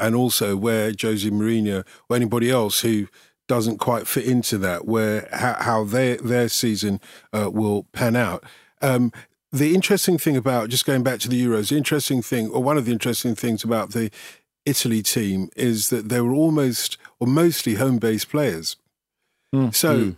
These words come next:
Speaker 1: it has to have an effect, doesn't it, on the way that
Speaker 3: Well,
Speaker 1: Serie
Speaker 3: well,
Speaker 1: A
Speaker 3: I, I think isn't that, I think that's why maybe Mancini,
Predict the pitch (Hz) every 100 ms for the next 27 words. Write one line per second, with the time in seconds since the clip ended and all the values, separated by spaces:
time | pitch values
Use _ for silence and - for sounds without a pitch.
0 | - 240 - - 233 - - 139 143 127
1 | 113 104 - 185 - 90 95 92 98 87
2 | 117 117 117 127 120 107 113 101 - -
3 | 147 175 170 175 - 117 117 147 156 175
4 | 185 175 175 165 165 151 170 165 - 151
5 | 135 131 131 123 117 147 135 107 104